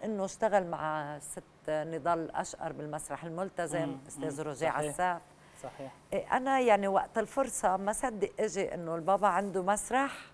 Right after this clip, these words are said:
Speaker 1: يس. <laughs> ما كان في يس بهيديك الأيام إنه، آه،
Speaker 2: كان في فرحة نعبر عنها
Speaker 1: فرحة.
Speaker 2: بطريقة بسيطة، ما كان في
Speaker 1: بطريقة.
Speaker 2: هالتكلف كله.
Speaker 1: إيه، وروح على الكواليس أحضر،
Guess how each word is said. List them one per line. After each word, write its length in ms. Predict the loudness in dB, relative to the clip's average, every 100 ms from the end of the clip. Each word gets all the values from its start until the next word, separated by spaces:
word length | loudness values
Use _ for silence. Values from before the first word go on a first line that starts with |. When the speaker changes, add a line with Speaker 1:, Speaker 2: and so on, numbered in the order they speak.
| -16
Speaker 1:
يس. 580 | 0 2 2 0 -10 -12 -18
<laughs> 300 | -6 -6 -4 -4
ما 60 |
كان 200 | 2 0
في 240 | 2 0 2
يس 220 | 2 -2 -2
بهيديك 360 | -2 -2 -6
الأيام 340 | -6 0 0 -2
إنه، 240 | -6 -6 -8 -14 -16 -18 -20 -6
آه، 240 | 2 4 6
Speaker 2:
كان 80 | 4
في 180 | 2 4
فرحة 520 | 4 2 4 6 6
نعبر 340 | 4 4 10
عنها 240 | 10 10 8
Speaker 1:
فرحة. 180 | 8
Speaker 2:
بطريقة 380 | 8 6 6 4
بسيطة، 440 | 2 -2 -2 0 2
ما 60 |
كان 40 | 8
في 80 |
Speaker 1:
بطريقة. 440 | 8 8 6 6 2
Speaker 2:
هالتكلف 380 | 2 2 0 -2
كله. 280 | -4 6
Speaker 1:
إيه، 380 | 6 6 4 -4 -14 -16 -4
وروح 840 | 2 4 4 4 0 -4 -8 -2
على 300 | 0 2 0
الكواليس 640 | 0 -4 -2 -2 -4 -4 -4
أحضر، 460 | -4 -4 -8 -8